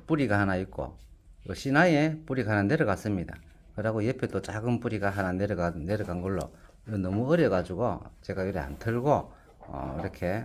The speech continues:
어, 심어진 채로, 어, 한번 등재해 봅니다. 요 씨나에도 뿌리가 굵은 게 하나 쫙 내려갔고, 어, 요 뒤에 벌브에 또 뿌리가 하나 있습니다.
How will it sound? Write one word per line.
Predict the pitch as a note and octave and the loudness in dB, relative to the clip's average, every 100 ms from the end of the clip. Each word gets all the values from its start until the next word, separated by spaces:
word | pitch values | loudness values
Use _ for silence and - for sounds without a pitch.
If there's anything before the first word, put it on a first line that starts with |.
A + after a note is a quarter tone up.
| - | -8
어, | C#2+ C2 - - - - - - - - - - - - - - - | -10 -10 -10 -12 -16 -18 -20 -20 -18 -18 -18 -20 -20 -20 -20 -20 -14
심어진 | - F3+ C#3 G#2 A2 | -2 2 4 2 0
채로, | C3 C#3 E3+ - - | 0 2 2 0 -6
어, | D#2+ D2+ | -6 -4
한번 | E2 E2 | -6 -6
등재해 | E2 F#2 F2 | -8 -6 -6
봅니다. | D2 D#2+ D2+ - - - - - - | -6 -6 -8 -12 -16 -20 -20 -20 -12
요 | F#2 E2 | -6 -4
씨나에도 | - C#3+ F3 C#3 F#2 | 2 4 4 2 -2
뿌리가 | D3 C3 F2+ D#2 | -2 0 0 -2
굵은 | - A2 A#2 C3+ | -2 -2 2 0
게 | G2+ | 0
하나 | F#2+ G#2 | 0 0
쫙 | - E2 | -2 -4
내려갔고, | G2 B2 G#2 F#2+ C3+ C#3 D3 - - - - - | 0 2 2 2 4 4 4 -6 -20 -20 -16 -8
어, | E2+ C#3 D#3+ | -4 -4 -4
요 | E3+ | -6
뒤에 | - G#2 B2 B2 | -2 0 2 0
벌브에 | - D3+ A#2 G2+ A2 C#3 - - | 2 4 4 2 2 -2 -8 -16
또 | - F2 | -8 -8
뿌리가 | - G#2+ E2+ D#2+ | -4 -4 -2 -2
하나 | F2+ | -4
있습니다. | B1 - E2+ F2 - - | -6 -8 -6 -6 -8 -16